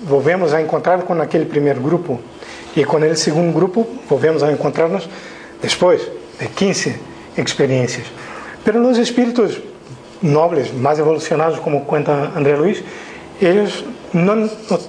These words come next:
tienen esa necesidad y pasan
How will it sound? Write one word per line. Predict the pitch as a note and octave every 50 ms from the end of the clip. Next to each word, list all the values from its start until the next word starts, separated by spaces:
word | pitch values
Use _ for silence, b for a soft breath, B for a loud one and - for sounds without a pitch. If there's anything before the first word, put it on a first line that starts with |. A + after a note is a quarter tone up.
| - - -
tienen | - A3 A3 A3+ A3 G3+ F3+ F3+ -
esa | F3+ D#3+ D#3 - D#3+
necesidad | D3 C3 - - C#3 - - C3 C3 B2 A#2+ - - B B B B B B B B B B B B -
y | F3+ E3+
pasan | E3+ - F#3 F3 F#3 F3 - G3+ F3 C#3